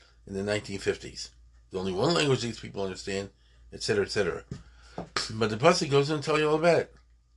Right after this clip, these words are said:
And as I think you know, there are many halachic consequences of this,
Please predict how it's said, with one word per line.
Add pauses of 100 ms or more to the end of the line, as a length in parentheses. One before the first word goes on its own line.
(140)
And
as
I
think
you
know, (560)
there
are
many
halachic
consequences
of
this,